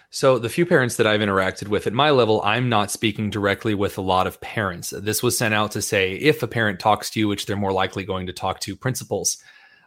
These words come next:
um, then I normally wouldn't be in the contact with a lot of parents. However, because I was put in charge of the science curriculum adoption, uh, which was delayed last year and now we're going through with,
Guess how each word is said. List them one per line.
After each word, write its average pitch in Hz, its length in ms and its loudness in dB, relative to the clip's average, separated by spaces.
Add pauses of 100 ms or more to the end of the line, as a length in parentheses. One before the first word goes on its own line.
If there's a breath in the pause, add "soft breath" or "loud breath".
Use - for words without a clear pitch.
um, 98 440 0
then 101 480 0 (120)
I 117 340 0
normally 123 540 2
wouldn't 101 240 0
be 104 100 2
in 95 60 0
the 92 80 -2
contact 98 440 -2
with - 120 -14
a 95 40 -4
lot 92 220 -2
of 92 100 -10
parents. 92 480 -8
However, 131 600 0 (340 soft breath)
because 123 380 0
I 113 240 2
was 110 260 0
put 117 220 0
in 107 100 0
charge 104 420 2
of 101 180 -2
the 98 120 -2
science 110 480 0
curriculum 104 600 0
adoption, 95 720 0 (320 soft breath)
uh, 95 140 2
which 95 220 -2
was 95 300 -2
delayed 107 640 2
last 95 440 0
year 95 160 0
and 95 100 -4
now 95 160 0
we're 92 80 -2
going 95 300 -4
through 139 220 4
with, 104 240 2